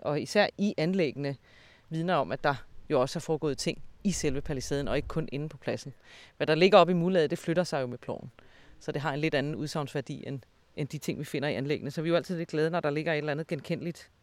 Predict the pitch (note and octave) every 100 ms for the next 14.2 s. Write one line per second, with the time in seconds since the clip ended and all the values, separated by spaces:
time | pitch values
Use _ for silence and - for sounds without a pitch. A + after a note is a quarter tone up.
0 | _ _ _ _ - C3+ E3+ D#3 - D#3+
1 | D3+ D#3+ D3+ D3+ F3 - - - C#3+ C#3
2 | C#3 E3+ E3 D3+ - D#3+ D3+ - C#3+ -
3 | D#3 C3+ B2+ C#3+ D#3+ - D3 C#3 A#2+ B2+
4 | A#2 C3+ - C#3 C#3+ C#3+ B2 B2+ C3 C3
5 | B2+ - D2 C3 _ _ - - - -
6 | - - - - F#3 E3 D3+ D#3 - D3+
7 | B2+ A#2 C#3 C3+ B2 C3 B2+ A#2+ - -
8 | - - - - - - - - C#3+ D#3+
9 | B2+ C#3 C#3 - C#3+ - C#3+ C3+ C#3 -
10 | C#3 C#3 C#3 - - E3 E3 D#3+ E3+ F#3
11 | F#3 F3 E3+ F#3+ F3 F#3 D#3+ F#3+ D3+ D3
12 | G3 - - - - - - G#3 F#3 F#3
13 | A#3 B3 - G3 F3 F3 E3 - E3+ F#3+
14 | A3 C4+